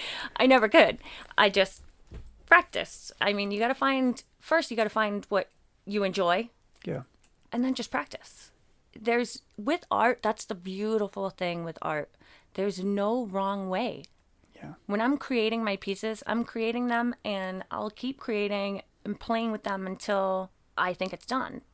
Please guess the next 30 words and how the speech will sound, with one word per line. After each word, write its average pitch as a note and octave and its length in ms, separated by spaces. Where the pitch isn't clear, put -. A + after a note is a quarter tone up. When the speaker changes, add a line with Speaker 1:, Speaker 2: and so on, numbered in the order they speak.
Speaker 1:
But A3 160
there's G#3 260
no A3 380
wrong G3+ 440
or F#3 80
right F3+ 300
way F3+ 140
to E3 100
do D#3 220
it. - 160
Speaker 2:
Yeah. B2+ 160
Speaker 1:
You F#3 120
know, D#3+ 340
someone's F#3 440
either F#3 200
gonna E3 200
like - 240
it G4+ 100
or E4 40
someone's E4 380
not. F#4 200
Speaker 2:
Yeah. A#2+ 160
I D3+ 80
enjoy C#3 320
the B2+ 140
art B2+ 180
class A#2 320
with - 180
Simon A#2+ 400
because A#2+ 480